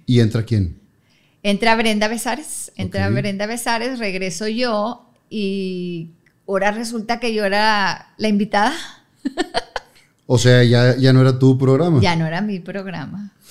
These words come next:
Speaker 1: Y finalmente eso de mi programa, el programa es del público, pero
Speaker 2: Yo, no, ni siqui-, ni del público ni de los conductores. El programa es de la televisora.
Speaker 1: Es de la empresa y, y
Speaker 2: Es
Speaker 1: ellos
Speaker 2: de la
Speaker 1: deciden, ¿no?
Speaker 2: empresa, exacto.
Speaker 1: A lo mejor lo que no está bien son las formas.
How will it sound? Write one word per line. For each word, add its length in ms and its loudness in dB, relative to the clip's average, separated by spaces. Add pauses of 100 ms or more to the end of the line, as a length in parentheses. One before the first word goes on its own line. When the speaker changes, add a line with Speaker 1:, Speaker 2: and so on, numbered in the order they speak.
(180)
Speaker 1:
Y 140 -4
finalmente 460 -2
eso 120 0
de 100 4
mi 200 4
programa, 580 0
el 240 -6
programa 280 0
es 40 2
del 160 4
público, 460 4
pero 320 6
Speaker 2:
Yo, 100 8 (220)
no, 320 4
ni 80 0
siqui-, 340 -6
ni 300 2
del 200 4
público 360 -6 (180)
ni 100 -2
de 320 0 (280)
los 180 -8
conductores. 640 -10
El 140 -8
programa 600 -2
es 60 -4
de 80 -2
la 140 -2
televisora. 400 -2
Speaker 1:
Es 60 2
de 60 6
la 60 6
empresa 380 4
y, 40 4
y 20 4
Speaker 2:
Es 220 2
Speaker 1:
ellos 200 4
Speaker 2:
de 80 2
la 140 4
Speaker 1:
deciden, 320 4
¿no? 100 2
Speaker 2:
empresa, 120 -10 (260)
exacto. 560 -8
Speaker 1:
A 80 2
lo 100 4
mejor 160 2
lo 80 2
que 60 0
no 60 0
está 120 -2
bien 160 2
son 120 2
las 100 -2
formas. 640 -4